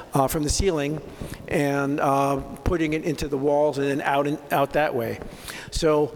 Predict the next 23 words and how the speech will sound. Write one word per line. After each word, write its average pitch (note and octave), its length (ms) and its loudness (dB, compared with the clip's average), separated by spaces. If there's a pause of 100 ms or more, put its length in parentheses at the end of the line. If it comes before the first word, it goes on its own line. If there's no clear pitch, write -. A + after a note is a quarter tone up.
because B3 420 2
of F3 100 2
that, - 760 -4
the D#3+ 60 6
walls E3+ 440 6
were D#3 60 0
now E3 240 2
able D#3 320 0
to D3 140 -4
be C#3 520 0 (420)
thinner. C3+ 480 0 (400)
And D3 120 2
because F#3 380 2
they F#3 60 2
were D#3 80 2
able D#3+ 180 2
to D3 80 -8
be C#3 120 -4
thinner, D#3 480 -2 (280)
they D#3+ 100 2
were D3 120 2
able D#3+ 260 0
to D#3 140 0